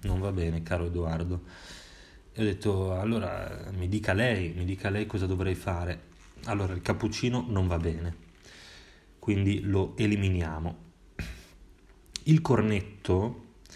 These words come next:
dobbiamo friggerlo, il cornetto deve essere fritto nell'olio, eh, e poi dentro ci deve essere, eh, la Nutella. La torta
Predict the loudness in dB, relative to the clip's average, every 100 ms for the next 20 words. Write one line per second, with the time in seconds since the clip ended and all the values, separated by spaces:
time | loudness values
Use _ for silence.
0 | -20 -20 -20 -20 -20 -20 -20 -20 -20 -20
1 | 0 4 6 6 4 2 0 0 4 4
2 | 4 2 2 2 0 -2 -14 -20 -20 -20
3 | -8 -4 0 2 2 0 0 2 4 4
4 | 2 0 -2 0 -2 -2 -4 -4 -4 -14
5 | -20 -12 0 2 4 2 4 4 2 -2
6 | -16 -20 -20 -20 -20 -20 -20 -20 -20 -8
7 | -2 0 0 0 -2 2 4 6 4 6
8 | 4 4 0 0 0 0 0 0 2 2
9 | 0 -2 0 2 0 -2 -4 -4 0 0
10 | 0 0 -4 -2 -4 -4 -6 -4 -4 -6
11 | -16 -20 -20 -20 -20 -20 -20 -20 -20 -10
12 | -2 2 6 6 6 -2 0 2 2 -2